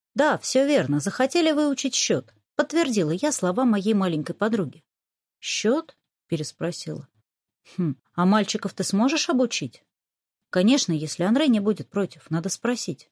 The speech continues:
"Квин, что ты хочешь спросить?" поинтересовался муж, неожиданно появившийся у повозки. "Я хочу в дороге учить детей счёту. Ты не будешь против?"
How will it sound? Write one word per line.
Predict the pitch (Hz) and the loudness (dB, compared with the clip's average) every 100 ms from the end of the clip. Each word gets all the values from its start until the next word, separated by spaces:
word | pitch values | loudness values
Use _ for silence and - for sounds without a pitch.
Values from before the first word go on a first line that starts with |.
| _ _ _ _ _ _ _ _ | _ _ _ _ _ _ _ _
"Квин, | - 294 294 | 0 2 2
что | - 277 | 2 2
ты | 294 349 | 2 2
хочешь | 359 349 330 | 2 2 0
спросить?" | - 311 311 - 320 302 - _ _ _ _ - | -2 0 0 2 -2 -2 -12 _ _ _ _ -2
поинтересовался | 254 240 269 - 269 226 151 185 | 0 2 -2 0 0 0 -2 0
муж, | 226 269 | 0 2
неожиданно | 208 185 226 220 196 | 0 2 0 0 -2
появившийся | 170 185 202 277 - 254 - 240 | -2 -2 -2 -2 -4 -6 -4 -4
у | |
повозки. | 233 254 226 120 - _ _ _ _ _ _ _ _ _ | -2 -2 -2 -4 -8 _ _ _ _ _ _ _ _ _
"Я | 185 233 | -2 0
хочу | 233 277 285 | 2 0 0
в | 196 | 0
дороге | 208 269 339 262 | 2 2 2 2
учить | 220 - 302 | 0 0 0
детей | 233 233 294 | 0 0 -2
счёту. | 285 - 214 143 139 | -2 0 -2 -2 -4
Ты | 185 | 0
не | 190 | 0
будешь | 208 320 349 - | 2 2 0 0
против?" | 359 170 - - | 0 0 -2 -20